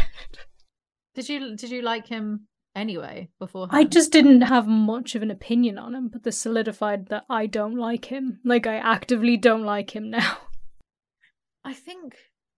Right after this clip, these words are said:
Speaker 2: I had some opinions on him on one of the many videos that I did about their documentary series, but for the life of me, I can't remember. My opinion might have changed by now, but I've,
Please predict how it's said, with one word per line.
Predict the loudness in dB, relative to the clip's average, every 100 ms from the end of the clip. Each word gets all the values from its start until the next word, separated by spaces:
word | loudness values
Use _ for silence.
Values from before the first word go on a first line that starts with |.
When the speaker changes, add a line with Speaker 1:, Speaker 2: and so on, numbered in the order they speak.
| _
Speaker 2:
I | -10 -8
had | -8 -10 -12
some | -12 -12 -12
opinions | -10 -10 -8 -10
on | -10 -12
him | -10 -10
on | -8 -6
one | -6 -6
of |
the | -6
many | -6 -4 -6
videos | -8 -10 -8 -10 -10
that | -12
I | -12
did | -10 -10 -10
about | -10 -10 -8 -12 _ _ _ -10
their | -8
documentary | -8 -10 -10 -10 -10 -12
series, | -8 -8 -8 -10
but | -10 -10
for | -10
the | -6
life | -6 -6
of | -8
me, | -10
I |
can't | -6 -6 -4
remember. | -6 -6 -4
My | -2
opinion | -2 -2 -2 0
might | 0
have | -2
changed | -4 -4 -4
by | -4 -4
now, | -2 -4 -4
but | -2
I've, | -2